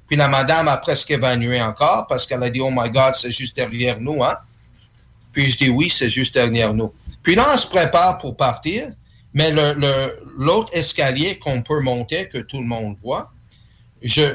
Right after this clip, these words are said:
je vais juste devant l'escalier et dis, « Jared, tu fais quoi ? » Je dis, « Attends, je connais ces démons-là. »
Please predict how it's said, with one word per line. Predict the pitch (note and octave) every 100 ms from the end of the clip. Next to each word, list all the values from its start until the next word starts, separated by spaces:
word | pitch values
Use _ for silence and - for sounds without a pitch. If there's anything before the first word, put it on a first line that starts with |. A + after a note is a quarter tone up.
| B2
je | A2 -
vais | D3+ D#3
juste | C3+ F3+ -
devant | C#3+ C3+
l'escalier | C3 C3+ - B2 F3 F3+
et |
dis, « | A#2+ A2
Jared, | C#3 F#3+ G#3
tu | -
fais | - A2+
quoi ? » | - D3 A#2+ - - - -
Je | -
dis, « | - A#2 G#2+ -
Attends, | A#2 A#2+ B2+ A#2
je | A2 -
connais | A#2 A2+ A2
ces | A2+
démons-là. » | G#2 G#2+ G2+ G2+ F#2 G2+